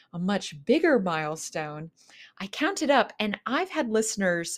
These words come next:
of this podcast in over ninety different countries. So I'm really close to hitting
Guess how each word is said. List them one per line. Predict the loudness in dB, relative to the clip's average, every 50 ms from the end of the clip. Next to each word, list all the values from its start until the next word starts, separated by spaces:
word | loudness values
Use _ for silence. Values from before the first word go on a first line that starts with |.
| -8
of | -8 -2 0
this | 0 0 0 -2
podcast | -2 -4 -2 -2 -2 -4 -4 -4 -6 -10 -6 -4
in | -2 -2 -2 0
over | 2 2 2 2 0 0 0 -4 -10 -18 _ _ _
ninety | 2 2 4 4 4 4 4 6 6 4 4 2 0 0 -2
different | -2 0 2 2 2 2 -2 -4 -4 -6 -6
countries. | -6 -4 -4 -4 -6 -8 -10 -10 -14 -16 -16 -18 _ _ _ _
So | -6 0 4
I'm | 4 6 6 6
really | 4 4 2 2 0
close | 2 2 4 4 4 2
to | -2 -4
hitting | -2 0 0 2 2 0 0